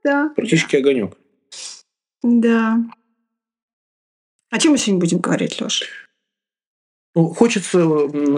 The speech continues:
Speaker 2: немножко порефлексировать по, по поводу того, что было,
Speaker 1: Мгм.
Speaker 2: э, с каждым из нас.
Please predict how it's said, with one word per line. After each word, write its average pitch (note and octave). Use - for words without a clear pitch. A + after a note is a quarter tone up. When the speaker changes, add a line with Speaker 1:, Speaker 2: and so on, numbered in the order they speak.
Speaker 2:
немножко D#3
порефлексировать C3+
по, G#2+
по A2+
поводу G#2+
того, G2
что F#2+
было, C#3
Speaker 1:
Мгм. A3+
Speaker 2:
э, -
с -
каждым F2
из E2+
нас. B2+